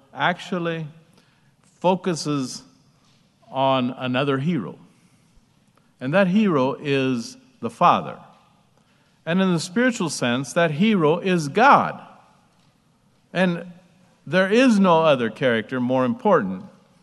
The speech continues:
in our story than God. And so I think it's important for us to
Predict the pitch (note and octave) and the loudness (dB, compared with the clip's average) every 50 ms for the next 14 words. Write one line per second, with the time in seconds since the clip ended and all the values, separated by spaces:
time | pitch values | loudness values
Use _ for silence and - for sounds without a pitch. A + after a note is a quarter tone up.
0 | _ _ - A#2+ A2+ A2+ G#2+ G#2 A#2 - - - A2+ A#2+ C#3+ D#3+ E3 D#3 C#3+ C#3 | _ _ -14 -10 -8 -6 -6 -6 -8 -10 -10 -6 -2 2 4 4 4 4 2 0
1 | B2+ - - - - _ _ _ _ _ _ _ _ _ _ _ _ - - - | -2 -6 -16 -20 -20 _ _ _ _ _ _ _ _ _ _ _ _ -18 -16 -10
2 | - G3 G3 F3+ D3 B2+ A#2+ C3 D3+ D#3+ D3+ B2 C3+ C3+ D3 D#3+ E3 D#3+ D3 F3 | 0 4 6 6 6 6 4 2 0 -4 -8 -10 -8 -4 -4 -4 -4 -4 -2 -2
3 | G#3+ A#3+ A#3 G3+ C#3 F#2 D#2+ D#2 - - _ _ _ _ _ _ _ _ - - | -2 0 0 -2 -4 -8 -10 -14 -18 -20 _ _ _ _ _ _ _ _ -20 -20
4 | - - - - - - _ _ _ _ _ _ _ _ _ _ _ _ _ _ | -20 -20 -20 -20 -20 -20 _ _ _ _ _ _ _ _ _ _ _ _ _ _
5 | _ _ _ _ _ _ _ _ _ _ _ _ _ - C#3+ D3+ D#3+ D3 - G3 | _ _ _ _ _ _ _ _ _ _ _ _ _ -8 -6 -6 -4 -2 0 0
6 | F#3 F3 E3+ E3 F3+ - E3 D#3+ D#3+ A3 A#3 A3+ A#3 A3+ - G3 E3+ C#3 - - | 2 2 2 0 0 0 -2 0 2 0 0 0 0 0 0 -2 -2 -2 -2 0
7 | G3 A3 A3 G3+ F3+ - F3+ E3+ D#3+ C#3+ - - D3+ C#3 | 0 0 0 -2 -4 0 0 0 0 -2 -6 -8 -8 -10